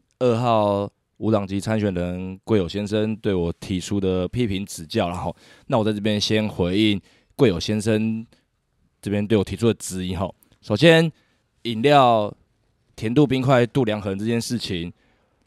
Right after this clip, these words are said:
其实大家都知道，饮料的发展有它的脉络，有它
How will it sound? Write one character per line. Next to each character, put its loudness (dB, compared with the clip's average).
其 0
实 6
大 2
家 6
都 6
知 -4
道， 4
饮 -4
料 6
的 0
发 2
展 0
有 -4
它 -2
的 -4
脉 0
络， -2
有 -4
它 4